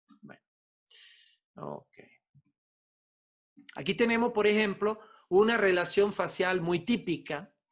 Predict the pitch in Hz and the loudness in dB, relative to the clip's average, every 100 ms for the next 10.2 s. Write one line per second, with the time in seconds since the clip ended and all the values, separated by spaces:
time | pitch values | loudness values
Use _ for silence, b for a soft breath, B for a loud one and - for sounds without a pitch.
0 | B B B - 180 156 156 147 156 156 | B B B -8 -6 -2 0 2 0 0
1 | 208 208 208 254 - _ _ - 147 143 | 0 2 2 0 -4 _ _ -4 -2 0
2 | 147 175 196 185 180 214 214 156 151 151 | 2 2 2 2 2 2 4 2 -2 -6
3 | 151 151 135 127 175 214 170 202 254 B | -6 -8 -10 -4 2 2 2 0 -2 B
4 | B B _ - 165 160 180 175 156 151 | B B _ 0 2 4 4 4 0 -2
5 | 175 - 208 240 226 208 214 - 262 170 | -2 0 2 2 4 4 4 0 2 2
6 | 143 147 139 151 135 - 117 98 160 202 | 2 0 -2 -2 -2 -2 -4 -4 -4 -2
7 | 220 175 170 165 156 147 170 233 - 175 | -2 -2 -2 0 0 0 0 0 0 0
8 | 151 165 180 - 190 156 131 143 135 127 | 0 -2 -2 0 2 2 0 -2 -2 -4
9 | - 147 143 139 151 139 143 120 101 107 | -10 -12 -10 -6 -4 -2 -2 -4 -10 -16
10 | - - | -18 -20